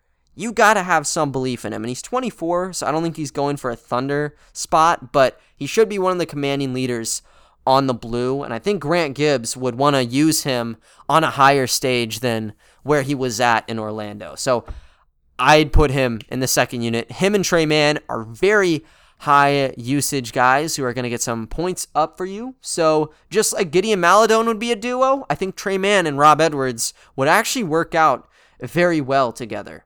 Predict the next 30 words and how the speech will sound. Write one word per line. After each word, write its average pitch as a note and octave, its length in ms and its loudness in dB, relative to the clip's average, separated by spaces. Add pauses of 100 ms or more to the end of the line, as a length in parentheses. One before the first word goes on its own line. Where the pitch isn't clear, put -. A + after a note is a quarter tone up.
(160)
And C3+ 180 0
at D3+ 100 0
the D#3 100 -6
three, A3 520 -4 (720)
Aaron F3 300 4
Wiggins, C#3+ 500 -2 (180)
that's D3 380 4
your F#3 100 0
glue D#3+ 300 -2
guy, D#3+ 380 0 (180)
six-foot-seven. F3 1080 0 (240)
He's D#3 160 -4
gonna F#3+ 160 0
be F3+ 80 0
the D#3+ 120 2
three G3 360 -2
and E3+ 140 0
D E3 460 -6
that C#3+ 480 0 (320)
will F3+ 100 -4
kinda B3 220 2
balance E3+ 400 2
things D3+ 240 -4
out C#3+ 200 4
between B2+ 400 -6
Mann B2 300 -2
and A#2 120 -6
Edwards A2 520 -4
if C3 100 -6
there's C3 200 -2